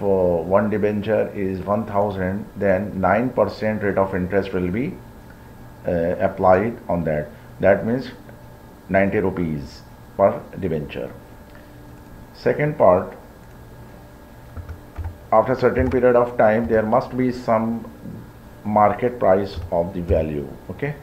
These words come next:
market price of the debenture that goes, for an example, it comes to now nine hundred and fifty rupees. And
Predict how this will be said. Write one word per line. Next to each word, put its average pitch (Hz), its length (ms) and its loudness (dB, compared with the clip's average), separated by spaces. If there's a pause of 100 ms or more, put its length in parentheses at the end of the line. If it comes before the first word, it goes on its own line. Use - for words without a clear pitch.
(160)
market 104 320 -2
price 98 300 2
of 92 180 -2
the 92 340 4 (120)
debenture 92 480 -2
that 95 420 2 (1200)
goes, 107 440 2
for 98 200 0
an 95 100 0
example, 95 840 0 (260)
it 107 180 -8 (120)
comes 98 480 -2
to 95 160 -4
now 92 420 0 (280)
nine 95 300 0
hundred 92 300 -2
and 135 240 -4
fifty 87 260 -8
rupees. - 540 -12 (2500)
And 101 340 2